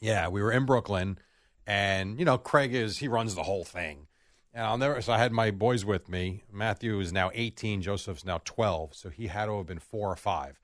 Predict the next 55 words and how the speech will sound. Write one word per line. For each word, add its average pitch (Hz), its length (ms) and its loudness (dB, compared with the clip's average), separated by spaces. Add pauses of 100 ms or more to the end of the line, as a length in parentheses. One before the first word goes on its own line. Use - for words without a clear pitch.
(240)
And 120 120 0
even 214 160 2
at 127 140 -2
that 135 260 2
age, 92 420 -8
he 113 160 -4
could - 160 -4
hit. 117 320 4 (500)
And 107 160 0
so 113 440 2
it 110 40 -2
was, 107 160 -2
like, 117 120 -2
the 120 100 -2
last 120 480 0
inning, 127 260 2
and 92 140 -4
Craig's 117 320 0
like, 104 300 -2
you 117 80 -2
know, 101 220 -2 (180)
"Joseph, 151 280 -2
grab 165 200 2
a 165 40 -2
bat. 139 280 0
Come 175 120 -6
on, 147 160 0
kid, 127 280 -2
come 139 180 -2
hit." 117 320 0
And 113 80 0
I 107 40 0
still 135 220 -4
have 135 140 0
it 110 60 -4
on 95 120 -2
video. 87 520 -2 (500)
And 104 240 2
he 135 140 2
goes 120 180 2
up 135 140 4
there, 95 180 0
and 90 100 -4
Boomer's 104 420 -2
like, 80 260 -8 (360)
"What 113 160 0
are 135 60 2
we 127 120 2
doing? 147 640 2
This 113 200 -6
is, 101 140 -12
this 110 200 -6
is 101 100 -8
a 104 40 -6
game. 139 680 0